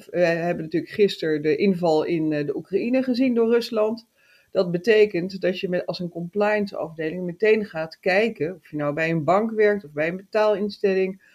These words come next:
of bij een verzekeraar, "Wat betekent dit nou voor mijn organisatie?"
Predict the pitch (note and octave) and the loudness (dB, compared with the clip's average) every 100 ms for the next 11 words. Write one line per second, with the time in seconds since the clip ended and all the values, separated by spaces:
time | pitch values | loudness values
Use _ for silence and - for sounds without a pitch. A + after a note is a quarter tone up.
0 | _ _ _ D3+ D#3 E3 E3 F#3+ G#3+ A3+ | _ _ _ 0 0 0 2 4 4 2
1 | D3+ C#3 F3 G3+ _ _ _ D3+ G3+ G3+ | -2 0 -2 -4 _ _ _ 0 2 2
2 | F3 F3+ A#3 A#3+ A3 F#3 G3 F3+ F3 E3+ | -2 4 4 4 2 2 0 0 -4 -6
3 | - E3+ E3+ D#3+ D#3+ A2+ D#3+ D#3 D3 D3+ | -4 -4 -2 -2 -2 -4 -6 -6 -6 -2
4 | G#3 A#3 G#3+ - B2 | -2 -2 -6 -12 -12